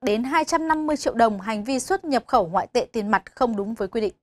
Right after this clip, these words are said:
Theo đó, hành vi mua bán ngoại tệ giữa các cá nhân với nhau tại tổ chức không được phép thu đổi ngoại tệ, giá trị giao dịch dưới một ngàn đô la Mỹ hoặc là các loại tiền khác có giá trị tương đương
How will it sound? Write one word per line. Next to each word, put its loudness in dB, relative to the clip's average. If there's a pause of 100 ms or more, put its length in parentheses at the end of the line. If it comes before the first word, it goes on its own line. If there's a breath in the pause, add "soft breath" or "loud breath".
(1300 loud breath)
Theo 6
đó, 8
hành 2
vi 4
mua 4
bán 4
ngoại 2
tệ 2
giữa 2
các 0
cá 4
nhân 0
với 2
nhau 6 (320 loud breath)
tại 6
tổ 0
chức 0
không 2
được -2
phép 0
thu -2
đổi 2
ngoại -2
tệ, 2 (280 loud breath)
giá 4
trị 2
giao 4
dịch -2
dưới 0
một 0
ngàn 0
đô 4
la 4
Mỹ 0
hoặc 2
là 2
các -2
loại 4
tiền -4
khác 0
có 0
giá 2
trị -4
tương 0
đương 6